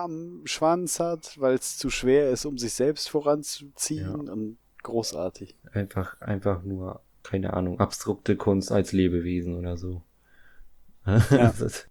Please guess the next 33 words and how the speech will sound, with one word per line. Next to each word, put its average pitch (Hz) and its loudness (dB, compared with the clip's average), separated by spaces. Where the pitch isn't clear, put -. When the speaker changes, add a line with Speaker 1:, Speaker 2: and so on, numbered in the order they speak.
Speaker 1:
Ist - -2
halt 135 6
auch 117 4
wieder 127 2
so 120 -2
ein 123 -2
Aspekt - -2
bei 117 -2
Skaven, 113 0
wo 110 -4
ich - -6
finde, 110 -2
da 110 6
kann 113 -2
man 110 -2
richtig 104 -8
gute 107 -6
Horrorgeschichten 98 -2
draus 101 -4
machen. 113 -8
Speaker 2:
Ja. 95 -2
Speaker 1:
Weil 110 -8
das 190 6
ist - 0
schon 131 2
so 120 4
der 113 4
Aspekt, - -2
wo 113 -2
man 110 -4
sich 104 -8
denkt, 110 -6
"Hm, 170 2